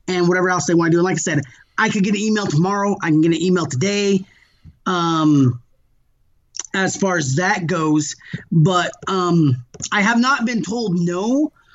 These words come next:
or it's not a bad, good idea or anything like that. So we are still moving forward. Tire King is still moving forward. Um, as far as I know, I talked to them yesterday. In fact, I went up there and looked at the, the area, the grounds, and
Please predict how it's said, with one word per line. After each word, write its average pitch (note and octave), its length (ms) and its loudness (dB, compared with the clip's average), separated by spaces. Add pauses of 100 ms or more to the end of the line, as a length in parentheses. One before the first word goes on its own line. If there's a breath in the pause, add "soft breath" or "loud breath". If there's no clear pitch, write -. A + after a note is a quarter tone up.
(200 soft breath)
or G3 340 0
it's E3 140 -2
not F#3+ 160 2
a - 20 4
bad, D3+ 320 0
good D#3 100 0
idea A3 540 0
or E3 140 0
anything F#3 320 2
like E3 220 0
that. D#3+ 220 -4
So D#3+ 260 0
we D#3 280 6
are E3 80 4
still F#3 240 0
moving E3 300 4
forward. G3 520 2 (300 loud breath)
Tire F#3 260 2
King F3+ 200 2
is - 100 0
still E3+ 140 0
moving D#3 260 4
forward. F#3+ 540 2 (720 soft breath)
Um, D3+ 460 2
as D3+ 120 -2
far F#3 160 2
as F3 100 0
I F3+ 200 2
know, F#3 120 2
I D#3+ 100 -2
talked D#3 300 -6
to D#3 80 -2
them C#3+ 120 2
yesterday. F3 640 0 (380 soft breath)
In F3+ 100 0
fact, F#3 180 0
I F3 80 -2
went F3+ 160 2
up D3 60 -6
there F3 100 -2
and E3 100 0
looked E3+ 160 -2
at F#3 140 -2
the, C#3 360 -2
the D3 160 0
area, G3+ 340 0
the D3 80 0
grounds, C#3 560 0 (440 soft breath)
and D#3 480 0